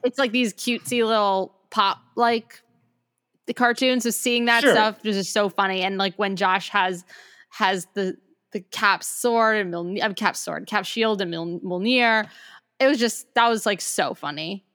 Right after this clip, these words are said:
Speaker 1: and
Speaker 2: Yeah, and
Speaker 1: really accurate. <laughs>
Speaker 2: Yeah, it was nice to see Nikki and Pug shine a little bit in this episode. Like, together,
Speaker 1: Yeah,
Speaker 2: they have
Speaker 1: they're
Speaker 2: good
Speaker 1: really
Speaker 2: chemistry
Speaker 1: great char-,
Speaker 2: together.
Speaker 1: yes, great char-, it really makes me just wanna watch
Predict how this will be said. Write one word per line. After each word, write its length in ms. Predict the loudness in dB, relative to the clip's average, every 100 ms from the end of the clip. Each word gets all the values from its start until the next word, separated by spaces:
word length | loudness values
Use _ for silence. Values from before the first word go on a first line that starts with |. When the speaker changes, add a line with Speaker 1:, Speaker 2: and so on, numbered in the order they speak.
| -2
Speaker 1:
and 180 | 0 4
Speaker 2:
Yeah, 120 | 4
and 180 | 6 4
Speaker 1:
really 600 | 4 4 2 2 2 -2 -8 _ -2
accurate. 640 | -2 -2 -6 -4 -4 -6 -10
<laughs> 20 | -12 -14 _ _ _ _ _ _ _ 4
Speaker 2:
Yeah, 220 | 6 6
it 60 |
was 160 | 4 4
nice 280 | 4 4 2
to 120 | -4
see 320 | -2 0 0
Nikki 420 | 2 0 0 0 2
and 220 | 2 0
Pug 300 | -2 -2 -2
shine 320 | -2 0 0
a 40 | -2
little 200 | -4 -2
bit 160 | -4
in 60 | -4
this 180 | -10 -12
episode. 500 | -14 -14 -12 -12 -10
Like, 180 | -10 -4
together, 220 | 0 2
Speaker 1:
Yeah, 180 | 4 4
Speaker 2:
they 80 | 2
have 80 | 2
Speaker 1:
they're 120 | 2 2
Speaker 2:
good 80 |
Speaker 1:
really 240 | 4 4 2
Speaker 2:
chemistry 120 | 2
Speaker 1:
great 180 | 0 2
char-, 140 | 0
Speaker 2:
together. 100 | 0 0
Speaker 1:
yes, 240 | -2 -4
great 540 | -10 -4 0 0 -2
char-, 160 | -4 -4
it 240 | -4 -8 -6
really 280 | -2 0 0
makes 340 | -2 -4 -8
me 160 | -8 -6
just 160 | -6
wanna 180 | -6 -6
watch 580 | -6 -2 -2 -2 -10 -18